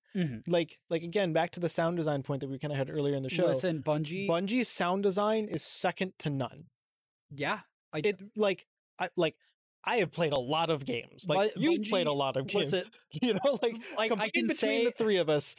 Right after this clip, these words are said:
Speaker 2: we probably have, like,
Speaker 1: I can say that,
Speaker 2: fifty
Speaker 1: uh,
Speaker 2: years.
Speaker 1: I can say that Destiny has, like, my favorite shooting mechanics, right?
Speaker 2: Yeah.
Speaker 1: I can say
Speaker 2: Yeah.
Speaker 1: that Destiny has my favorite power fantasy, right? But the only thing I can unequivocally say that it is the best at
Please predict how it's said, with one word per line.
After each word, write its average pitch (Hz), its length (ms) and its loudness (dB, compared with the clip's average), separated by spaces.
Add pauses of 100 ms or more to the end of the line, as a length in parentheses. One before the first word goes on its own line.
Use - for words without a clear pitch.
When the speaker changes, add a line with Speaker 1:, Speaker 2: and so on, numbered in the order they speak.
(200)
Speaker 2:
we 277 120 2
probably 214 560 2
have, 160 340 2
like, 139 300 -2 (280)
Speaker 1:
I 196 120 0
can 277 200 -2
say 240 320 0
that, 196 100 2
Speaker 2:
fifty 220 140 0
Speaker 1:
uh, 165 240 2
Speaker 2:
years. 123 380 0
Speaker 1:
I 190 60 -2
can 208 120 -6
say 285 100 2
that 247 100 2
Destiny 175 320 -2
has, 170 160 0
like, 151 120 -4
my 147 100 0
favorite 135 240 -4
shooting 107 300 -10
mechanics, - 480 -20
right? 120 160 -14
Speaker 2:
Yeah. 160 120 0
Speaker 1:
I 147 60 -2
can 160 100 -2
say 170 100 -2
Speaker 2:
Yeah. 185 80 2
Speaker 1:
that 165 100 -2
Destiny 180 480 -4
has 156 260 -2
my 151 120 -2
favorite 147 280 -6
power 143 320 -4
fantasy, 95 460 -14
right? 120 220 -10 (440)
But 156 320 -2 (240)
the 180 200 -6
only 208 400 2
thing 185 300 0
I 160 100 -2
can 147 200 -8 (120)
unequivocally 165 840 -2
say 147 320 -6
that 147 220 -4
it 147 140 -12 (120)
is 143 320 -6
the 151 100 0
best 147 380 -4
at 226 220 -2